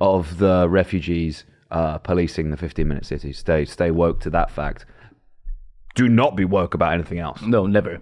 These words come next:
Speaker 1: No.
Speaker 2: No, don't ever be
Speaker 1: Damn
Speaker 2: woke.
Speaker 1: right. Damn right. Um, just as Rachel Reeves said.
Speaker 2: Don't ever be woke.
Speaker 1: Don't ever be woke.
Speaker 2: <laughs> I don't think, I think it's a misquote, <laughs> to be fair to her.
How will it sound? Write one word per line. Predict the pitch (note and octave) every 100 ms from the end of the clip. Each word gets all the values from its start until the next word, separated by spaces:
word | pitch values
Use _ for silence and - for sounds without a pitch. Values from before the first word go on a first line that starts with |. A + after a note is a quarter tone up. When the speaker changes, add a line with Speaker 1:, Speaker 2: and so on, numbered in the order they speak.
| -
Speaker 1:
No. | E2 C#2+ -
Speaker 2:
No, | A2 F2+
don't | - A#2 F#2
ever | G#2+
be | G2
Speaker 1:
Damn | F#2+ F2+
Speaker 2:
woke. | F2
Speaker 1:
right. | D2+ - - -
Damn | F#2 F2+
right. | F2+ E2 - - -
Um, | E2+ F2 E2
just | G#2+ -
as | F2
Rachel | G2+ F2+ F2+
Reeves | F#2 -
said. | G#2 F2 - - _ _ _ _ _ _ _ _ -
Speaker 2:
Don't | A2+
ever | G2+ A2
be | G#2+
woke. | C3+ -
Speaker 1:
Don't | G#2 G2+
ever | F2
be | D#2+ F#2
woke. | F2 E2
Speaker 2:
<laughs> | G3
I |
don't | - F#3
think, | G2+
I | F#2+ C3+
think | C3+
it's | G#2+
a |
misquote, | A2 - - F2
<laughs> | D#3+ C3
to | -
be | F#3+
fair | - E3+
to | - B2 C3+
her. | - F3 D3+ D#3+ - C#3